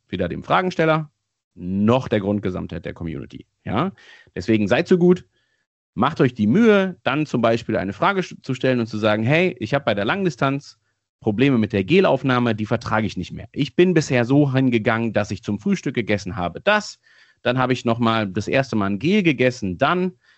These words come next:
dann habe ich mich beim Radfahren so und so ernährt, mit de-, gerne auch mit dem Produkt des Gels, die, der Geschmacksrichtung, der Menge an Kohlenhydraten, äh, der vielleicht der Zusammensetzung der Kohlenhydrate.“ Und jetzt müsst ihr das nicht wissenschaftlich aufbereiten,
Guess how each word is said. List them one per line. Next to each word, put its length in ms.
dann 180
habe 120
ich 80
mich 160
beim 180
Radfahren 540
so 160
und 140
so 140
ernährt, 500
mit 140
de-, 220
gerne 300
auch 120
mit 160
dem 160
Produkt 520
des 180
Gels, 440
die, 320
der 160
Geschmacksrichtung, 880
der 120
Menge 240
an 140
Kohlenhydraten, 840
äh, 120
der 180
vielleicht 260
der 100
Zusammensetzung 720
der 100
Kohlenhydrate.“ 600
Und 60
jetzt 200
müsst 240
ihr 80
das 140
nicht 240
wissenschaftlich 680
aufbereiten, 1000